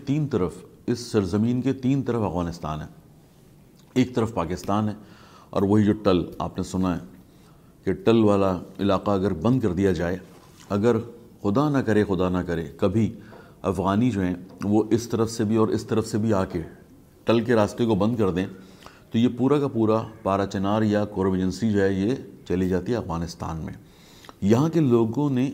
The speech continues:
اپنی مرضی سے پاکستان میں رہنے کا انتخاب کیا تھا، جبکہ افغانیوں کی بڑی خواہش تھی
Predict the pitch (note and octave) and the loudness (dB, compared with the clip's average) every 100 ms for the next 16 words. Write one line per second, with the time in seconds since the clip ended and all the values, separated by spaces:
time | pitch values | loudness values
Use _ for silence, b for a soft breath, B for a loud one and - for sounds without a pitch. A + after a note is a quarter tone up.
0 | - - A#2+ C3+ A2+ F#2+ F#2+ D#2+ A2+ A2 | -6 -6 -2 0 0 0 -2 0 0 2
1 | - E2+ - B B B B B G#2 G2 | 0 -4 -4 B B B B B 0 2
2 | G#2 - A2 A#2+ A#2+ G2 G2+ G#2 G2+ F2+ | 0 0 0 2 2 2 0 0 0 -2
3 | F2 F2+ F2 F2 F2 E2 - D#2+ D2+ - | 0 -2 -2 -2 -2 -2 -4 -6 -6 -20
4 | B B B B B B B B B B | B B B B B B B B B B
5 | - - - - - - B B B B | -20 -20 -20 -20 -20 -20 B B B B
6 | A#2 A#2+ C#3+ G#2+ G#2+ B2+ C#3 C3 C#3 B2 | -2 4 4 4 4 4 4 4 4 2
7 | C#3+ C#3 | -2 -2